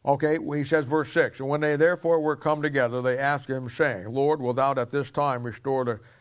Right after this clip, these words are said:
again the kingdom to Israel?" Nobody's asking about the church. God has not revealed it yet. We think because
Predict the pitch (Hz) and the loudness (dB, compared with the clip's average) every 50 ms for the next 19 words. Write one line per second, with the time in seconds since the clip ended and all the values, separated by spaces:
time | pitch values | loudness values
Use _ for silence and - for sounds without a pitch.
0 | _ _ - 123 120 135 139 135 123 123 120 - 156 151 147 127 123 110 - - | _ _ -10 -6 -2 -2 -2 -2 -2 -6 -6 -4 -4 -4 -2 -4 -6 -6 -4 -2
1 | 139 143 123 104 113 87 - - - _ _ _ _ _ _ _ 127 131 147 165 | -2 -2 0 -2 -6 -10 -12 -16 -20 _ _ _ _ _ _ _ -4 2 2 2
2 | 190 196 233 220 220 175 151 170 170 170 165 - 160 156 151 143 143 139 139 127 | 4 2 -2 -2 -2 0 0 0 0 0 -2 -2 -4 -6 -2 0 0 0 0 -2
3 | - 113 - - 143 135 113 - - - - - _ _ _ _ _ _ _ _ | -6 -14 -8 -2 -2 0 0 -2 -6 -12 -20 -20 _ _ _ _ _ _ _ _
4 | _ _ _ _ _ _ _ _ _ 117 110 147 160 160 156 156 156 147 135 151 | _ _ _ _ _ _ _ _ _ 0 2 4 4 4 2 2 0 -2 0 0
5 | 151 151 139 139 143 131 131 160 170 156 127 107 - - - 101 87 - - - | 0 0 2 0 0 0 0 0 0 0 0 -2 -4 -6 -8 -10 -10 -12 -16 -20
6 | _ _ _ _ _ _ _ _ _ _ _ _ _ _ _ _ _ _ _ _ | _ _ _ _ _ _ _ _ _ _ _ _ _ _ _ _ _ _ _ _
7 | _ _ _ _ _ _ 139 147 175 202 - - 180 170 156 - 151 143 117 156 | _ _ _ _ _ _ 0 0 0 0 0 0 -2 -2 -2 -4 -6 -4 0 2
8 | 156 156 151 147 | 2 4 2 2